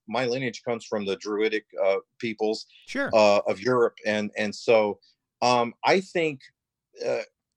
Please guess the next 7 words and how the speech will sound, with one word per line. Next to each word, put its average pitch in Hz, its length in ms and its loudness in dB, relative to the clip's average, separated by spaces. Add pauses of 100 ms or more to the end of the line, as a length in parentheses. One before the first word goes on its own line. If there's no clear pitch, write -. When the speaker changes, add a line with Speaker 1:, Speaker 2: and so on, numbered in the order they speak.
(160)
Speaker 1:
the 131 160 -16
most 139 480 4
witchcraft 113 640 4
is 98 80 -6
basically, 101 840 -2
um, 85 380 -4 (760)
um, 87 440 -2